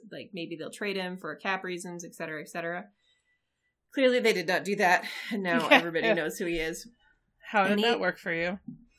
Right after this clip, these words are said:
Speaker 1: But the reason I'm really interested in this one is because he is probably going to be the first really big, important contract deal. Um,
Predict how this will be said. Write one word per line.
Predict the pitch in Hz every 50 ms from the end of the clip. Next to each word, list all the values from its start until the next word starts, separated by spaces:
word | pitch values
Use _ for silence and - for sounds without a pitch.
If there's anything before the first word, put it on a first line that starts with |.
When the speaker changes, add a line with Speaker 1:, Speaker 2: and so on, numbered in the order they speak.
| - _ _ - - -
Speaker 1:
But | 269 269 294 277 226 - - - -
the | 226 226
reason | 226 269 285 330 339 339 320
I'm | 285 254
really | 247 240 226 214 208
interested | 240 262 254 240 254 226 202
in | 190 180
this | 175 185 190 -
one | 190 175
is | - - 180
because | 185 - 196 196 - 226 202 196 190 190 185 185 185 185 185 185 185 - - - - _
he | - 202 196 - - 220 226 233 233 - - 180 196 185 185 185 185 185 185 180 180 180 180
is | 180 185 185 - - - _ _ _ _ _ _ _ _ _ _ 196 180 - _ -
probably | - - 185 180 202 208 208 226 220
going | 202 202 196 190
to | 190
be | 175 170
the | 180
first | 185 - - 202 175 170 196 202 - - - - _ _ _ _ _ - 180 -
really | 180 185 202 226 240 247 247 240 233 233 226 226 226 220 202
big, | 180 202 180 175 180 180 175
important | 175 170 170 - 190 175 156 - 156 165 170 170
contract | - 175 165 160 165 175 214 202 202 190 208 208
deal. | 220 226 226 226 226 226 226 233 233 - _ _ _ - - - _ _ _ _ _ _ _ _ - - -
Um, | 208 202 185 175 175 170 170 165 165 160 165 180